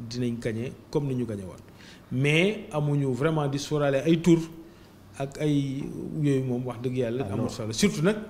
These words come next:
Speaker 1: que, que ñi nga xam ne léeg-léeg ñu ànd, seen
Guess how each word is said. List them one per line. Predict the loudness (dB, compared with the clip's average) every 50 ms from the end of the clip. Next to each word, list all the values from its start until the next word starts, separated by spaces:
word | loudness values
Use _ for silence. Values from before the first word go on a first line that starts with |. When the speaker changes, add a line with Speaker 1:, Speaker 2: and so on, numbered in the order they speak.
| -14 -18 -20 -20 -20 -20 -20 -14
Speaker 1:
que, | -8 -4 -4 -2 -2 -2 -2 -2 -4 -6 -4
que | -4
ñi | -4 -2 -2 -4 -4
nga | -4 -4
xam | -4 -4 -4 -2 -2
ne | -2 -2 0
léeg-léeg | 0 -2 -2 0 -2 -2 -2 -2
ñu | -6 -8
ànd, | -6 -6 -4 -4 -4
seen | -4 -6 -6